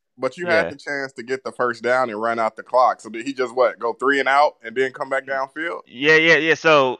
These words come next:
Speaker 2: I do the pick. Oh, bro, it's sick. Listen. So I threw the pick six to go down, to go up by three, right?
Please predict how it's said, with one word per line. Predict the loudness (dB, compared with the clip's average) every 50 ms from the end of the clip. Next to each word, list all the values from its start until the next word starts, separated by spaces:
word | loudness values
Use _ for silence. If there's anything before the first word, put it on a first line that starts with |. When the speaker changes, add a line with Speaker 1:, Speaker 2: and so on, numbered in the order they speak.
| _
Speaker 2:
I | 0 0
do | 2 2 0 0
the | 0 -2
pick. | 0 2 4 6
Oh, | 6 8 8 8 8 6 4
bro, | 4 4 6 6 4 0 -6 -10 -6
it's | -6 -6 -6
sick. | -6 -6 -2 -2 -2 -2 -2 _ _
Listen. | -2 0 0 -2 -4 -14 -18 -18 -20 -20 -20 -20 -20 -6
So | 0 4 4
I | 6
threw | 6 6 4 4
the | 4 2
pick | 0 0 0 0 0
six | -2 -2 -2 -2 -2 -2 -6
to | -6 -2
go | 0 0 0 2
down, | 2 2 2 0 0
to | -4 -2
go | 0 2 2 2
up | 2 2
by | 2 0 0
three, | 0 -2 -6 -10 -10 -10 -10
right? | -6 -6 -6 -6 -6